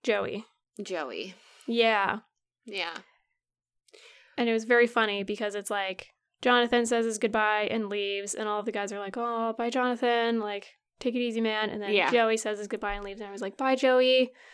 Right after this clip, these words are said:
Speaker 1: Like, we'll miss you." And then Cam, like, says his goodbye and leaves, and none of the dudes say a word.
Speaker 2: I know.
Speaker 1: Total silence. <laughs> It was
Speaker 2: And his
Speaker 1: awesome.
Speaker 2: his, like, hug with Hannah was also just, like, super cold and awkward.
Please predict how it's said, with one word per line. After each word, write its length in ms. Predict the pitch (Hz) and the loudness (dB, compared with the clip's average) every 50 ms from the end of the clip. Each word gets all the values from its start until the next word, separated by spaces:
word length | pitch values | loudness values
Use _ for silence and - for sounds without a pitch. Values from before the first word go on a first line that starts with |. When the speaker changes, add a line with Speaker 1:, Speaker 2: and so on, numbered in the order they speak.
| - _ _ _ | -20 _ _ _
Speaker 1:
Like, 140 | 226 226 - | -6 -2 0
we'll 80 | 247 | 2
miss 240 | 254 262 254 254 - | 4 4 4 4 4
you." 380 | 254 240 233 233 233 233 233 226 _ - - - - _ _ - | 6 6 8 8 6 4 2 -2 _ -20 -20 -20 -20 _ _ -2
And 80 | 233 | 0
then 120 | 240 233 226 | 2 2 0
Cam, 440 | - - 247 233 226 226 226 226 | 0 2 2 4 4 4 2 2
like, 180 | 220 220 220 214 | 0 0 -2 -2
says 200 | - 233 220 208 | -2 -2 -2 -2
his 100 | 214 208 | -2 -4
goodbye 300 | 208 - 202 214 202 202 | -4 -2 0 2 2 2
and 180 | 202 208 202 196 | 0 -2 -4 -2
leaves, 240 | 202 214 220 220 | -2 -2 -2 -2
and 200 | - 202 196 190 185 | -4 -8 -8 -8 -8
none 180 | 185 175 185 180 | -10 -8 -8 -8
of 80 | 185 | -8
the 140 | 190 185 185 _ _ - | -10 -10 -12 _ _ -10
dudes 320 | 202 196 196 202 190 - - | -8 -8 -6 -6 -6 -6 -6
say 240 | - - - 202 190 | -6 -6 -6 -6 -8
a 80 | 185 | -10
word. 480 | 180 175 180 175 175 180 175 180 185 - _ _ _ _ _ _ _ _ _ _ - | -12 -10 -10 -10 -10 -8 -8 -8 -10 -10 _ _ _ _ _ _ _ _ _ _ -4
Speaker 2:
I 80 | 208 214 | 0 2
know. 120 | 214 214 190 170 | 4 4 4 2
Speaker 1:
Total 120 | - 190 | 2 0
silence. 800 | - - - - 214 - 214 240 269 285 226 - - - - - - _ | -2 -2 0 0 0 0 2 4 4 4 6 4 4 2 2 -2 -8 _
<laughs> 100 | _ - | _ 2
It 40 | |
was 160 | 247 220 208 190 | 4 6 6 6
Speaker 2:
And 80 | 226 262 | 6 6
his 120 | 262 269 | 6 6
Speaker 1:
awesome. 240 | 254 269 277 - - - - - _ - | 6 6 6 6 4 -2 -18 -20 _ -14
Speaker 2:
his, 300 | - - 226 208 208 - | -8 -4 -4 -4 0 0
like, 160 | 233 240 214 | 0 0 0
hug 300 | 190 - 202 175 170 165 | 0 0 2 2 2 2
with 200 | 165 180 180 180 | -2 -4 -4 -4
Hannah 280 | 185 180 165 170 160 156 | -6 -6 -6 -6 -6 -8
was 140 | 147 165 - | -10 -10 -8
also 300 | 175 165 156 - - 165 | -8 -8 -8 -10 -12 -12
just, 180 | 170 165 160 - | -10 -10 -10 -10
like, 160 | 147 131 - | -10 -10 -10
super 420 | - - - - 165 - 160 156 | -10 -10 -10 -10 -10 -10 -10 -12
cold 380 | 147 - - 156 151 151 147 151 | -12 -10 -10 -10 -8 -8 -8 -8
and 100 | 147 - | -8 -8
awkward. 560 | 123 135 143 - - - 143 143 131 139 - | -8 -8 -10 -10 -12 -10 -8 -8 -8 -10 -12